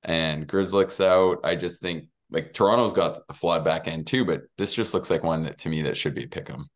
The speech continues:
Like, the, the prices that are out there now on the Leafs,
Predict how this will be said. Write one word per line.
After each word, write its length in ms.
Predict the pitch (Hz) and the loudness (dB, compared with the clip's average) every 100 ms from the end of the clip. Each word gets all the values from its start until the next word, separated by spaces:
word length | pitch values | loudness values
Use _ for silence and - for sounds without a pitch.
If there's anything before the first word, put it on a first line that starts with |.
| - | -8
Like, 240 | 82 - | -8 -6
the, 180 | 82 76 - | -8 -8 -4
the 80 | - | 0
prices 340 | 104 101 95 | 2 2 2
that 100 | 90 | 2
are 100 | 85 | 4
out 80 | 80 | 2
there 140 | 80 | 0
now 460 | 80 78 80 78 - _ _ _ _ _ - | -2 -2 -2 -2 -8 _ _ _ _ _ -4
on 400 | 85 85 85 82 | 2 2 2 0
the 80 | 76 | -4
Leafs, 500 | 78 80 78 - | -6 -6 -6 -8